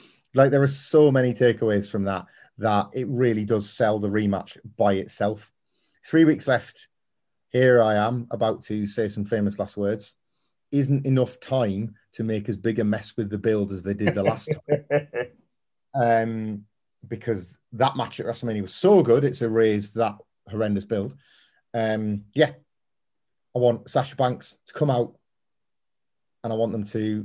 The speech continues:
Speaker 1: Triple H and Undertaker it. Silence.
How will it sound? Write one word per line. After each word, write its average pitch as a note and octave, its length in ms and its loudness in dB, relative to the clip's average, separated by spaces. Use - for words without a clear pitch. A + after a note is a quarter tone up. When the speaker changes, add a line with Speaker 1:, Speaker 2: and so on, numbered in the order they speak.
Speaker 1:
Triple - 280 -4
H A2+ 220 0
and A#2 100 -6
Undertaker G#2 540 -2
it. G2 160 -4
Silence. C#3+ 580 2